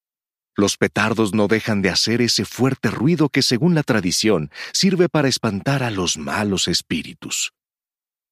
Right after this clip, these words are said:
Cada estruendo se mezcla con el sonido de la música proveniente de los bares y con los gritos y risas de cientos de extranjeros, principalmente jóvenes estadounidenses y europeos,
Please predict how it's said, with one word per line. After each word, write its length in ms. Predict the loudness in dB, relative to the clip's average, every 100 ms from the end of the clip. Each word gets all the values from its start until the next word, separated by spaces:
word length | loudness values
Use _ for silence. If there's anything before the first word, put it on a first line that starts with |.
| _ _
Cada 280 | 2 4 2
estruendo 640 | 2 2 2 4 2 2
se 140 | 2
mezcla 380 | 2 0 2 0
con 220 | 2 2
el 140 | 2 2
sonido 500 | 0 0 0 2 2
de 120 | 2
la 120 | 0
música 460 | -2 0 -2 -2 0
proveniente 680 | 2 2 2 2 0 0
de 120 | 2 2
los 220 | 2 2
bares 440 | 2 4 2 0 -6 -2
y 120 | -2
con 240 | 4 4 4
los 180 | 2 2
gritos 580 | 2 2 0 0 0
y 80 | -2
risas 520 | -2 -2 0 0 0
de 100 | 0
cientos 540 | -2 0 0 0 -2 0
de 80 | 0
extranjeros, 840 | 0 -2 -2 0 0 0 -4 -6 _ _ _ _
principalmente 920 | 2 2 4 2 0 0 0 2 0
jóvenes 480 | 2 4 4 4 2
estadounidenses 1120 | 0 0 2 2 2 0 2 2 2 0 2
y 60 | 2
europeos, 760 | 2 0 0 2 2 0 -6